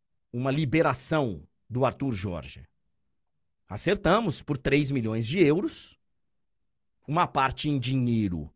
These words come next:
uma parte em créditos para negociações futuras, mas está assinado com o Braga a liberação do Arthur Jorge. E o Arthur Jorge,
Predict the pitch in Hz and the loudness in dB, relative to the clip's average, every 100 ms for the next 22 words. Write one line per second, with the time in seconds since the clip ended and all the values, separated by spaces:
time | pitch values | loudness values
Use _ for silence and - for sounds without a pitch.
0 | _ _ - 127 147 - 139 - - 143 | _ _ -8 -2 -2 2 2 2 0 -6
1 | 127 127 135 127 107 - 120 - 123 120 | -6 -2 0 0 -2 -8 -8 -4 -2 0
2 | 117 104 107 113 - 101 - 202 196 175 | -2 -4 -6 -6 -6 -8 -8 -10 -4 -2
3 | 226 247 - - _ _ _ _ - 170 | 0 -2 -4 -12 _ _ _ _ 0 2
4 | 196 196 220 247 - 302 330 214 240 165 | 2 2 4 6 4 0 4 6 6 2
5 | - 123 156 180 143 156 220 254 _ _ | 0 -2 2 4 4 2 0 -8 _ _
6 | _ _ _ _ _ _ 143 143 123 135 | _ _ _ _ _ _ -2 -2 0 -2
7 | - 139 190 196 370 311 214 139 87 76 | -2 0 0 0 0 8 8 8 0 -12
8 | _ _ _ _ _ _ _ _ _ _ | _ _ _ _ _ _ _ _ _ _
9 | _ _ _ _ _ _ _ _ _ _ | _ _ _ _ _ _ _ _ _ _
10 | _ _ _ _ _ _ _ _ - 269 | _ _ _ _ _ _ _ _ -2 2
11 | 311 220 - 180 123 143 160 185 214 - | 6 4 4 0 2 4 4 4 -2 -12